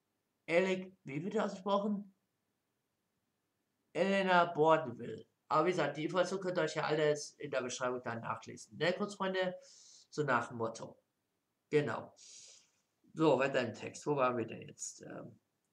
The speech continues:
beim Halsschmuck, genau. So, und jetzt, kurz, Freunde. Ja, jetzt wird's richtig genial. Und zwar, Kunstfreunde,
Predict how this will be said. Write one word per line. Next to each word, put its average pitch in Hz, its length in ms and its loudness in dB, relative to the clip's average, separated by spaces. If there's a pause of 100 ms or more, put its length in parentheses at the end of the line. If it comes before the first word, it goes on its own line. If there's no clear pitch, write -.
beim 147 220 0
Halsschmuck, - 400 -4
genau. 127 320 -6 (140)
So, 165 280 2
und - 160 -8
jetzt, 156 460 0
kurz, 143 240 -6
Freunde. - 400 -10 (1600)
Ja, 143 460 0
jetzt 156 240 0
wird's 180 180 -2
richtig 165 280 -6
genial. - 360 -12 (600)
Und 165 160 -4
zwar, 160 560 6
Kunstfreunde, 202 880 -2